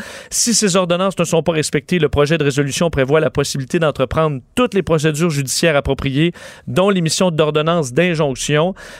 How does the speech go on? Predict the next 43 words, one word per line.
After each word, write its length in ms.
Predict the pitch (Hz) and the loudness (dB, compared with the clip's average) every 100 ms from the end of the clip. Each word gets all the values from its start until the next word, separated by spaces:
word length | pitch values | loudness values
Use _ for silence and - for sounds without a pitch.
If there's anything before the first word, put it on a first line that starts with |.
| - | -6
La 100 | 101 | -4
ville 220 | 101 185 | 0 2
de 80 | 180 | 2
Sainte-Marthe-sur-le-Lac 880 | 160 160 156 170 - 143 143 151 170 | 0 0 0 -4 -2 -2 2 2 0
ayant 160 | 135 151 | 0 0
été 200 | 147 139 | 0 -2
mise 180 | 160 147 | 0 2
en 100 | 135 | 2
demeure 300 | 135 156 - | 2 2 0
par 180 | 127 113 | -2 0
deux 180 | 185 | 0
citoyens 440 | 185 - 156 156 165 | 0 0 0 2 2
riverains 480 | 147 151 131 156 165 | 2 0 0 0 0
de 100 | 113 | -2
cesser 600 | - 185 175 - 202 180 | 2 2 2 0 -2 0
les 120 | 160 | 0
travaux 400 | 147 143 156 165 | 0 0 0 0
de 100 | 131 | 0
la 140 | 120 | 2
nouvelle 300 | 135 165 151 | 2 2 0
digue, 320 | 123 139 170 160 - - - | 0 0 0 -2 -12 -8 -4
elle 160 | 117 | 0
n'a 140 | 160 185 | 0 0
d'autre 280 | 156 - | 0 -2
choix 280 | 131 - 160 | -2 0 -2
que 100 | 160 | 0
de 100 | 117 | -2
procéder 440 | 110 143 - 139 143 | 0 0 0 0 0
de 60 | |
la 120 | 117 | 0
sorte 320 | 110 143 151 - - - | 2 0 0 -6 -20 -16
pour 160 | - 113 | -2 0
assurer 400 | - - 123 160 | 0 -2 -2 2
la 140 | 139 | 0
réalisation 640 | 113 143 135 120 113 151 139 | 0 -2 0 0 0 -2 -2
de 80 | |
ce 160 | 113 123 | -2 -4
projet 340 | - 123 127 | 0 0 2
d'importance 600 | 131 170 175 156 - 147 - | 2 0 0 -2 -2 -4 -2
primordiale 680 | 185 180 135 120 147 156 | 0 0 0 0 0 0
pour 120 | 151 | 0
la 100 | 120 | -2
sécurité, 600 | 113 160 - 127 113 147 | -2 -4 -4 -4 -2 -2